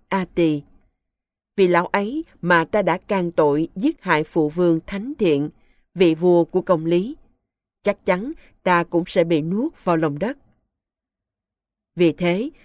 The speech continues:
vua kinh hoàng đến độ không còn hứng thú an hưởng cảnh vương giả trong triều đình. Và trong khi tưởng rằng chỉ nằm nghỉ ngơi chốc lát,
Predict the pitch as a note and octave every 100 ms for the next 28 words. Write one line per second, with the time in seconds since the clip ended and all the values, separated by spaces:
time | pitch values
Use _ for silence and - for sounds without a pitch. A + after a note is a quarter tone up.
0 | _ - F3+ E3+ - A#3+ A3 F3 E3 D#3+
1 | E3+ C4+ G3+ D3 D3 - _ _ - A3
2 | F#3 D#3+ C#3+ - G3 C4 - G3 A#3 E4
3 | _ _ F#3 F3 D#3+ D#3+ D3 A3+ F3 E3+
4 | F3+ F#3 E3 D#3+ C3 A#3 - F#3 D#3 E3+
5 | D3 D#3+ D3 C#3 _ _ _ _ _ _
6 | _ _ _ - G3 F#3 F3+ G#3+ F#3+ G3+
7 | G3 F#3 - F3 A#3 A#3+ F3 D#3 D3+ _
8 | _ _ - G#3+ G3+ E3 D#3+ D#3+ G#3+ F#3
9 | F3 E3+ - A3+ G#3 G#3